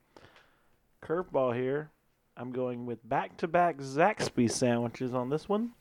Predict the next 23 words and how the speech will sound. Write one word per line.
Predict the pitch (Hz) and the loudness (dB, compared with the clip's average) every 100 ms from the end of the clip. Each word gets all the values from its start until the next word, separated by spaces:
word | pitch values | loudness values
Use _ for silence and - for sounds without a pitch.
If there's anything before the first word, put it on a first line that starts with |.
| - | -8
I'm | 165 | 0
gonna | 147 135 | 2 6
go | 139 135 | 10 10
with | 131 | 8
the | 131 | 4
Kickin' | - - 151 160 160 | 2 -6 -6 -4 2
Chicken | - 170 185 233 233 | 6 6 4 2 -6
for | - 175 | -10 -10
three | 165 - 160 151 143 233 - _ _ - | -8 -2 2 4 4 0 -4 _ _ 4
and | 135 131 127 | 6 6 6
the | 127 127 127 123 120 123 - _ | 6 6 6 4 4 0 -4 _
Cajun | - 151 151 165 160 | 6 6 8 6 2
Club, | - 160 156 139 156 208 - _ - - | 4 10 12 12 10 6 -8 _ -18 4
no | 113 110 | 8 8
lettuce | 107 107 - | 8 6 6
or | 110 | 4
tomatoes | 110 110 113 147 | 6 6 8 6
because | - 113 104 95 | 6 0 0 2
that | 101 92 | 2 2
is | 101 | 0
terrible, | - 107 123 165 - - - - - _ _ _ _ - | 2 2 4 4 2 -14 -18 -20 -20 _ _ _ _ -6
as | 120 113 | -4 -4
four. | - - 185 135 127 139 | -8 8 8 8 4 -2